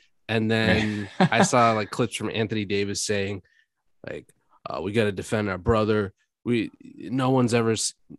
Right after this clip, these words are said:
Speaker 1: known LeBron to be a dirty player in his fifteen to twenty years in the league."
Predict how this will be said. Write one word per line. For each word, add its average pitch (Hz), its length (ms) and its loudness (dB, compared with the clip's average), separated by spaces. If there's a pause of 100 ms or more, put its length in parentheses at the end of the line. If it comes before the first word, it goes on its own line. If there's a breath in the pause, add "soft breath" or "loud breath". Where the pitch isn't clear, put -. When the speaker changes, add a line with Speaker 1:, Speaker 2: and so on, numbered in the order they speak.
(120)
Speaker 1:
known 110 380 2
LeBron 104 360 -2
to 98 40 -6
be 101 160 -4
a 98 60 -4
dirty 101 280 -6
player 101 320 -4
in 87 160 -6
his 95 200 -8
fifteen 101 400 -6
to 95 40 -8
twenty 98 280 -6
years 98 280 -6
in 92 60 -10
the 90 80 -8
league." 92 340 -10